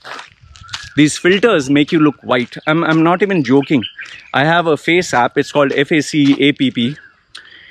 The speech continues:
It makes you look, there is an option for white. There's an option for light. There's an option for skin, uh, to be made younger. There is an option for big eyes. There's an option for longer nose. There's an option for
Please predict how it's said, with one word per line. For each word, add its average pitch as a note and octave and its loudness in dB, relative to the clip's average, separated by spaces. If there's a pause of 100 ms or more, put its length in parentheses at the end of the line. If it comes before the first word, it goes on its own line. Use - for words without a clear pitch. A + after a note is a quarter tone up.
(120)
It D3+ -2
makes F#3 0
you A3 0
look, F3+ -2
there D3 -2
is D#3+ -2
an D#3 2
option D3 -2
for B2 -2
white. B2 -2 (760)
There's C#3+ 2
an F3 2
option D#3 0
for C3 -2
light. A2 -2 (680)
There's C#3 2
an D#3+ 2
option D#3 -2
for C#3 -2
skin, E3 -2 (520)
uh, A#2 2
to C#3+ -4
be C#3 2
made C3+ 0
younger. C#3+ 0 (260)
There C3 -2
is C3+ 2
an C#3 2
option D#3+ -2
for C#3 0
big B2 -2
eyes. D3 -2 (420)
There's C#3+ 0
an D3+ 4
option D3+ -2
for C#3 0
longer B2+ 2
nose. C#3+ 0 (220)
There's A#2+ -4
an B2+ 2
option C#3+ -2
for B2 0